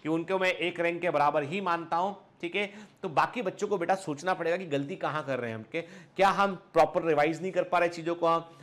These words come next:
हम टेस्ट में क्या घबरा जाते हैं, क्या हम टेस्ट में सिली मिस्टेक कर देते हैं, क्या छोटी-छोटी कॉन्सेप्ट में कन्फ-, में कन्फ्यूज जाते हैं। तो यदि ऐसा हो रहा है तो आप और डीपीएस को, डीपीएस को भी टेस्ट समझ के लगाइए। मैंने बोला, आपने बोला ना, आप में से कई बच्चों ने बोला, "सर डीपीएस में भी टाइमर लगवा दीजिए ताकि हमें समझ में आए कि हमने कि जो है वो, अ,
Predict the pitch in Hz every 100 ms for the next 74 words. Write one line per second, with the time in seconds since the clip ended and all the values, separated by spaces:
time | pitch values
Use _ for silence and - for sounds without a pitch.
0 | - - 196 - 175 - 185 190 - 127
1 | 156 175 170 170 165 160 - - - 202
2 | 202 202 185 180 196 - 156 170 170 175
3 | 175 165 160 160 160 160 - - 196 -
4 | 202 208 214 202 180 180 190 165 151 143
5 | 160 160 151 143 170 160 160 160 - -
6 | 196 202 170 165 220 175 214 220 208 214
7 | 226 220 196 208 202 247 277 220 220 226
8 | 240 233 - 135 180 240 240 247 247 247
9 | 208 202 196 185 185 147 123 110 - 190
10 | - 208 247 233 233 196 190 226 214 220
11 | 220 202 208 208 208 190 - 196 185 185
12 | 185 190 156 165 185 180 190 180 151 170
13 | 175 165 165 160 160 165 156 - - 160
14 | 185 185 175 170 170 170 160 165 165 147
15 | 147 151 175